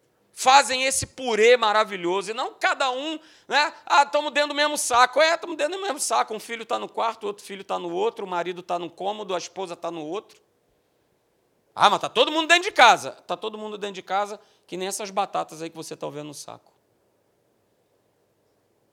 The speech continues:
Que liga que vai ter uma família, né, que não pega como base palavra de Deus, oração, pra virar um purê?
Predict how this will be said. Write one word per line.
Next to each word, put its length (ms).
Que 140
liga 760
que 120
vai 180
ter 500
uma 200
família, 680
né, 280
que 120
não 160
pega 320
como 260
base 380
palavra 520
de 140
Deus, 460
oração, 840
pra 140
virar 320
um 100
purê? 500